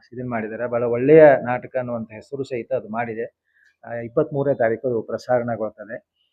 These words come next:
ಈ ರೀತಿ ಮೂರು, ಆ, ನಾಟಕಗಳನ್ನ ಹಾಕು-, ಹಮ್ಕೊಳ್ಳೋ ಮೂಲಕ, ಆ,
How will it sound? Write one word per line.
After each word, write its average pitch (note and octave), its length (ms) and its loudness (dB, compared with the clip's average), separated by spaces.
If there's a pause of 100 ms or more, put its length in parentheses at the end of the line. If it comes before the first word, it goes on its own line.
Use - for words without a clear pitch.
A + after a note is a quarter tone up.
(140)
ಈ E3 100 2
ರೀತಿ E3 200 4
ಮೂರು, D#3+ 640 10
ಆ, B2 720 0
ನಾಟಕಗಳನ್ನ C3 720 0
ಹಾಕು-, A2+ 380 -6
ಹಮ್ಕೊಳ್ಳೋ B2+ 380 -12
ಮೂಲಕ, D3+ 280 -2 (640)
ಆ, A2 40 -10